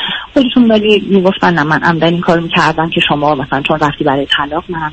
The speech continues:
خواستم انتقام بگیرم. مثلاً یکی از موضوعات من با ایشون این بود که هیچ وقت دسترسی به گوشی ایشون نداشتم، یک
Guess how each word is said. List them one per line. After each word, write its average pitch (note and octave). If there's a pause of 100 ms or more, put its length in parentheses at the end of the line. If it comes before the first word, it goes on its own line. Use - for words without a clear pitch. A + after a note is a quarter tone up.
خواستم D#3
انتقام C#3
بگیرم. G3 (400)
مثلاً -
یکی F#3
از F3
موضوعات E3
من E3+
با E3
ایشون -
این F#3
بود F#3+
که F#3 (400)
هیچ G3+
وقت F#3+
دسترسی E3
به F#3
گوشی D#3+
ایشون F3+
نداشتم، D3+ (140)
یک D3